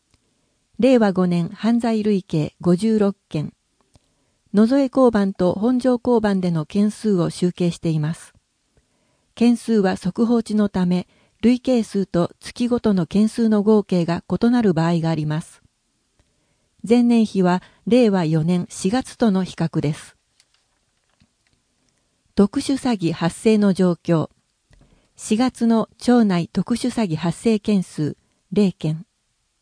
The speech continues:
次はお悔やみです。五月、六月受付分。南野添の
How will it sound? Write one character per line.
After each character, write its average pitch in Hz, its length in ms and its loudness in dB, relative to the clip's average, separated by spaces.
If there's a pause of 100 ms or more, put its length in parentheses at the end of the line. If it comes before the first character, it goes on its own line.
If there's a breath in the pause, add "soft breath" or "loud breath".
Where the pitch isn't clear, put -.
(1160)
次 233 300 0
は 196 240 0
お 170 60 2
悔 196 140 0
や 190 140 4
み 175 100 0
で 165 140 -2
す。 - 240 -16 (680)
五 175 120 4
月、 214 420 -2
六 185 300 2
月 214 400 -2
受 180 180 -2
付 - 300 -4
分。 160 260 -8 (1200)
南 269 400 2
野 254 120 2
添 208 280 0
の 175 240 -2